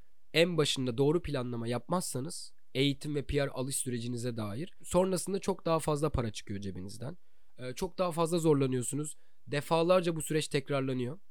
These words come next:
Nasıl? Şöyle anlatayım. Ben tusom'a geldim. tusom, Toronto School of Management demek. Ee, devlet koleji değil, özel okul.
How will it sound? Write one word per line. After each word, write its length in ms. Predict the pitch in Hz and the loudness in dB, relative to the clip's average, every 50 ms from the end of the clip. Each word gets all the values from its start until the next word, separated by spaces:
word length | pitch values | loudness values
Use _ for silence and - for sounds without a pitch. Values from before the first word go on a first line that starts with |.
| - - | -10 -4
Nasıl? 320 | - 170 165 - - - 214 | -4 -4 -2 -2 -4 -6 -6
Şöyle 420 | - - - 170 143 113 104 - - - | -4 2 2 4 4 2 0 -4 -6 -8
anlatayım. 460 | - - 120 127 123 - - - 113 - | -8 -6 -4 -4 -4 -4 -6 -8 -8 -2
Ben 320 | - 143 165 185 214 214 185 | 2 4 4 4 4 0 -6
tusom'a 500 | - - 190 - - 156 131 113 98 - - - | -6 -4 0 2 4 4 2 0 -2 -6 -8 -6
geldim. 380 | - 107 101 95 104 - 214 - - - - - - - | -4 -4 -4 -4 -4 -6 -8 -10 -10 -12 -12 -12 -10 -4
tusom, 320 | - 196 - - 175 214 262 | -2 2 4 4 4 4 4
Toronto 380 | - - 185 180 175 165 156 | 2 4 4 4 4 2 0
School 260 | 147 - - 165 175 | -4 -4 -2 -2 -2
of 60 | 202 196 | -2 0
Management 480 | 175 156 143 139 110 101 104 98 - | 0 0 0 0 -2 -4 -6 -8 -8
demek. 320 | - 98 110 151 190 - - - - - - - - - - - - - - - - - - - - - - | -8 -8 -8 -8 -10 -12 -12 -14 -14 -14 -14 -14 -14 -14 -14 -12 -12 -12 -12 -12 -12 -12 -12 -14 -12 -8 -6
Ee, 40 | 120 123 123 123 123 123 120 120 | -4 -4 -4 -4 -4 -4 0 4
devlet 260 | 156 160 165 175 170 - | 4 6 6 4 2 2
koleji 260 | - 160 156 151 147 | 2 2 2 2 2
değil, 120 | 165 147 - | 0 0 2
özel 240 | 135 135 127 160 147 | 0 2 4 4 2
okul. 240 | 127 - - - | 2 0 -2 -8